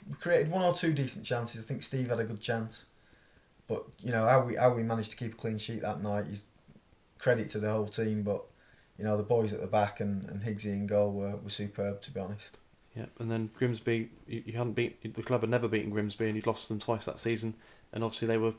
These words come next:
Speaker 2: the big favourites, weren't they, for the final?
Speaker 1: Yeah, they, they just missed out. They sh-, probably,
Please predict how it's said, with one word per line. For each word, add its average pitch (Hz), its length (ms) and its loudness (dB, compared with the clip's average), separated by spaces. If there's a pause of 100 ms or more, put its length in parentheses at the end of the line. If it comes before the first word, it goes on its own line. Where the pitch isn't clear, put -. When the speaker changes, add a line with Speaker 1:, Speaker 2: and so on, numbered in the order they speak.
(120)
Speaker 2:
the 110 80 -10
big 117 160 -2
favourites, 113 380 2
weren't 101 100 -2
they, 117 80 0
for - 80 -6
the 113 80 -4
final? 117 300 -2 (100)
Speaker 1:
Yeah, 165 320 12
they, 156 200 10
they 156 260 6
just 135 200 -2
missed 139 220 2
out. 147 240 12
They 131 80 0
sh-, - 80 -8 (240)
probably, 120 520 6